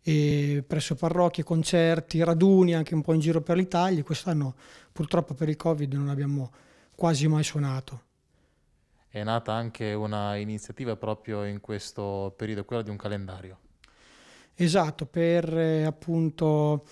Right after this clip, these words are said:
Speaker 1: ehm, riuscire a racimolare qualche contributo a fronte del fatto che non abbiamo svolto servizi, abbiamo organizzato un, eh, calendario che raccoglie le immagini della, della banda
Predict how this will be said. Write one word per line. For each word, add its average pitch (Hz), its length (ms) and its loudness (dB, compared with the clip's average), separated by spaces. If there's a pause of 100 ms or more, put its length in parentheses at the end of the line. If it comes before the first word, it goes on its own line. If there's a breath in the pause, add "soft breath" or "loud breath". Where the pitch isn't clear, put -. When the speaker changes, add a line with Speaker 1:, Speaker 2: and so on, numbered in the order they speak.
(420 loud breath)
Speaker 1:
ehm, 147 1040 2
riuscire 180 400 2
a 165 60 4
racimolare 165 640 2
qualche 160 280 -4
contributo 170 960 2 (440 soft breath)
a 160 100 -4
fronte 165 320 0
del 160 100 4
fatto 160 300 -4
che 160 100 -2
non 151 120 2
abbiamo 151 380 2
svolto 151 360 0
servizi, 170 680 0 (460 loud breath)
abbiamo 165 500 2
organizzato 165 680 0
un, 151 320 0
eh, 143 340 -2
calendario 156 840 2 (440 soft breath)
che 165 440 4
raccoglie 165 460 0
le 156 80 0
immagini 160 640 0 (360 soft breath)
della, 151 300 -2
della 147 420 -2
banda 151 560 0